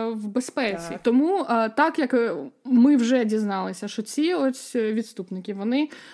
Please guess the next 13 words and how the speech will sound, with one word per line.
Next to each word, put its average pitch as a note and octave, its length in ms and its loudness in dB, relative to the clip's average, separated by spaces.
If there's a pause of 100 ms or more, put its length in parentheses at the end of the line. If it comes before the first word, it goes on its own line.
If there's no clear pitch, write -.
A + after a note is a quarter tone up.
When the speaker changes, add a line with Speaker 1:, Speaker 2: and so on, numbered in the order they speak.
Speaker 1:
не A#3+ 240 4
хотіли C#4+ 500 0
нічого B3 460 2
поганого A3 720 -4
саме A#3+ 320 -4
для A3 120 -4
цієї, A3 420 -6
е, G3 440 -8
території. A#3 340 -2
Вони A3 160 -2
хотіли A3 440 -4
на-, G#3 360 -2
е, G3 300 -10